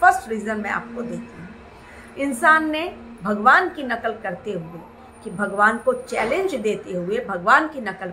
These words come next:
करते हुए साइंटिस्ट ने क्लोन तैयार किया। आप लोगों में से कईयों को पता होगा, एक मैमल शिप को तैयार किया गया उसकी माँ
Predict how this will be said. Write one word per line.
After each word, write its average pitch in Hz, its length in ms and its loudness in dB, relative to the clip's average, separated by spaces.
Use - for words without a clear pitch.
करते 185 300 -8
हुए 190 300 -10
साइंटिस्ट 226 640 0
ने 180 160 -6
क्लोन 370 360 6
तैयार 196 460 0
किया। 170 320 -8
आप 233 260 2
लोगों 262 300 4
में 269 140 0
से 294 180 -4
कईयों 294 280 0
को 349 140 -4
पता - 300 -12
होगा, 165 340 -12
एक 254 340 4
मैमल 240 440 0
शिप - 440 -8
को 170 100 -2
तैयार 208 380 4
किया 180 200 -6
गया - 260 -16
उसकी 339 300 -2
माँ 240 260 2